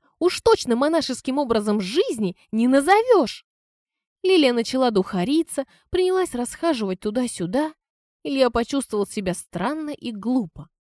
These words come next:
Он вообще этого всего не хотел. Особенно сейчас, когда понял, насколько дорога ему Катя.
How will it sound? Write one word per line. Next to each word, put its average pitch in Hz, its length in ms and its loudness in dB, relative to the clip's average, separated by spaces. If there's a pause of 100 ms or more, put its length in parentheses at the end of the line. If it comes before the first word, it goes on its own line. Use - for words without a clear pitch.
(240)
Он 175 160 -4
вообще 240 500 0
этого 196 380 -4
всего 170 300 -4
не 180 120 -2
хотел. 185 460 -6 (480)
Особенно 269 440 -2
сейчас, 277 500 -2
когда 185 260 -4
понял, 269 440 -2 (300)
насколько 277 460 -4
дорога 180 400 -2
ему 180 220 -2
Катя. 208 460 -6